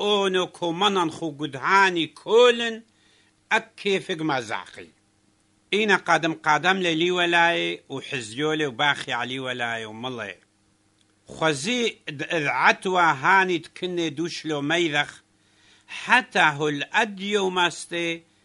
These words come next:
ديذخيو. أما أعدستي مكسيني ملق العينخ. وإيدي قدوثن يوموثو أعلخ أدج من أيذخ زبطي حضورخ.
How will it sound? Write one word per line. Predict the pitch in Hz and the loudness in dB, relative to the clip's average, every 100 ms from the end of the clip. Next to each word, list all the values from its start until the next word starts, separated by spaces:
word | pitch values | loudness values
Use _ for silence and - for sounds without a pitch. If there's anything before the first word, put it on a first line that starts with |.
| _ 107 | _ -20
ديذخيو. | 107 147 156 147 - 117 101 90 _ _ _ _ _ _ _ | -4 0 2 0 -4 -8 -12 -14 _ _ _ _ _ _ _
أما | 151 160 143 127 110 - - | -2 0 0 0 -2 -8 0
أعدستي | 247 254 226 202 196 156 - 180 175 165 160 156 _ _ _ - | 2 4 2 2 0 -2 -8 -6 -4 -4 -6 -10 _ _ _ -12
مكسيني | 131 123 - 226 - - 185 180 170 170 160 160 | -10 -6 -2 -2 -2 -8 -4 -2 -2 -2 -4 -4
ملق | 151 139 - 123 | -6 -8 -10 -14
العينخ. | 117 117 107 104 - - _ _ _ _ _ _ _ _ | -10 -8 -10 -16 -20 -20 _ _ _ _ _ _ _ _
وإيدي | 143 - 233 226 220 | -10 -2 2 2 0
قدوثن | 165 208 214 208 185 | 0 2 2 2 -2
يوموثو | 180 170 180 202 - 151 | 0 0 0 -2 -2 -4
أعلخ | 156 180 160 156 - - | 0 2 2 0 -4 -4
أدج | 170 151 147 143 | -4 -4 -6 -6
من | 143 143 | -6 -2
أيذخ | 170 147 143 123 | -2 -2 -6 -8
زبطي | 127 156 156 139 | -14 -12 -10 -10
حضورخ. | 131 123 127 151 143 135 | -8 -10 -8 -6 -6 -8